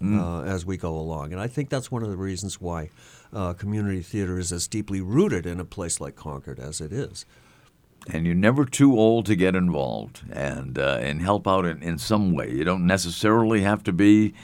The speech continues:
Speaker 1: uh, an actor, uh, an actress, or someone that wants to be on the stage. But, uh, as you mentioned, uh, you, you just, uh, recently had a, a volunteer who's a, a great, terrific painter and can sew.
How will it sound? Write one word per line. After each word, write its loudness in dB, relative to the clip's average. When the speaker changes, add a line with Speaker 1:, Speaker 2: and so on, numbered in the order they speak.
Speaker 1:
uh, 6
an 4
actor, 6
uh, 4
an 0
actress, 2
or 0
someone 6
that 2
wants 2
to -2
be 6
on 4
the 2
stage. 0
But, 2
uh, -2
as 2
you 4
mentioned, 4
uh, 0
you, -2
you 2
just, 0
uh, 0
recently 2
had 4
a, 4
a 4
volunteer 4
who's 0
a, -2
a -8
great, -4
terrific -4
painter 4
and -4
can 6
sew. 6